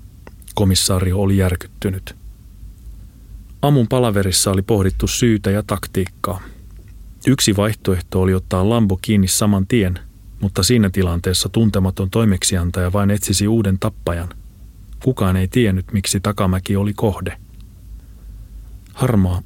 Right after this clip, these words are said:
yhdeksänkymmentäluvun Mercedes kurvasi parkkipaikalle ja auto jäi muutaman ruudun päähän parkkiin. Lambo tuli Suhosen luokse. "Tämä on paha juttu",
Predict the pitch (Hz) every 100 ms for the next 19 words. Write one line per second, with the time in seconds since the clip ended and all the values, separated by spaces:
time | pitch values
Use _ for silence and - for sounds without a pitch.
0 | - 110 98 - 95 98 95 101 101 101
1 | 101 110 101 101 92 - - 101 95 87
2 | 98 113 104 - 95 95 95 95 95 92
3 | - - 101 107 101 98 98 107 113 101
4 | 92 92 92 90 98 98 101 104 92 -
5 | - - - - - - - - - -
6 | - 101 104 98 90 95 90 104 92 90
7 | 87 90 85 - - - - - - -
8 | - - - - - - - - - -
9 | - - - - 151 131 95 92 110 98
10 | 87 87 - -